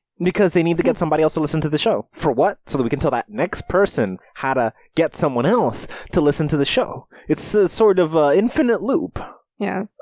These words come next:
Speaker 2: Although, I guess we're a lot like that, the tape from that horror movie where you have to watch it before, you have to get someone else to watch it before seven days or you die.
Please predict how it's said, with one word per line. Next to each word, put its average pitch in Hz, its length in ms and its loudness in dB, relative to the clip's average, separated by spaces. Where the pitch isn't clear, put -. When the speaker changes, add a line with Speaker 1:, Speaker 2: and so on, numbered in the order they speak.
Speaker 2:
Although, 240 380 0
I 220 100 0
guess 254 220 -2
we're 262 120 2
a 240 80 0
lot 196 260 0
like 208 360 -2
that, 175 420 -2
the 196 160 0
tape 196 320 -2
from 196 200 -4
that 185 240 -2
horror 185 300 0
movie 180 400 0
where 180 140 0
you 180 140 0
have 202 160 -2
to - 160 -4
watch 208 340 -2
it 196 140 -2
before, 196 420 -2
you 233 220 0
have 233 160 0
to 226 80 -6
get 214 180 -2
someone 208 200 0
else 208 160 0
to 202 100 -2
watch 185 260 0
it 196 100 -2
before 180 440 0
seven 175 400 -2
days 175 240 0
or 180 80 0
you 170 160 0
die. 175 400 -2